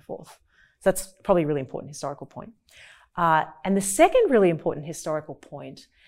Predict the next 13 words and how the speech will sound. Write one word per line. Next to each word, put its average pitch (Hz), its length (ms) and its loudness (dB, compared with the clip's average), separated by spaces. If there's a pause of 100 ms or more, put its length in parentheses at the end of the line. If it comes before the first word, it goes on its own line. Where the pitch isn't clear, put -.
(300)
is 214 540 0
to, 196 480 0
I - 60 -10
think, 285 220 -2
distinguish 285 640 -2
between 175 720 -2 (340)
religious 185 540 2
liberty 156 720 -6
and, 151 500 -12 (300)
and 156 160 -10
toleration. 147 720 -8 (680)
Um, 170 420 2 (140)
now, 185 360 0